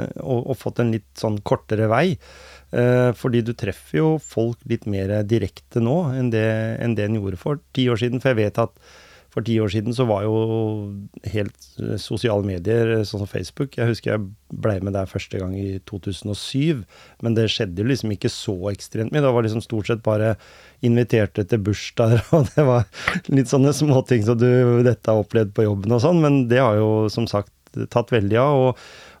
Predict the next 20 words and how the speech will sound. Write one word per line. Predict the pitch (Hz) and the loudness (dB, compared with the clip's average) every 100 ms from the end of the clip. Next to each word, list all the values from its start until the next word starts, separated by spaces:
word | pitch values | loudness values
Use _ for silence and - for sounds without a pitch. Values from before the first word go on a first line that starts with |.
| - | -2
og | 147 - | 0 0
mange | - 170 127 110 | 2 4 4 2
som | - 147 156 - _ - | 2 2 0 -4 _ -6
formidler | 175 165 113 95 - 135 143 | 2 4 2 0 -2 2 4
da | 120 131 143 | 4 2 0
ting | - 113 110 | -4 -2 -2
som | - 139 | -2 -4
skjer | - 107 107 120 | -2 0 2 2
hvis | 120 - | 0 -2
det | 123 | -2
er | 107 113 | 0 0
et | - | 0
eller | 117 104 | 0 2
annet, | 107 | 0
en | 107 | -2
situasjon | - - 120 - 98 104 | -4 -4 -4 -4 -4 -4
borte | 104 | -2
i | 113 | -2
England, | 95 101 113 | -2 -2 -4
så, | - 120 | -2 -2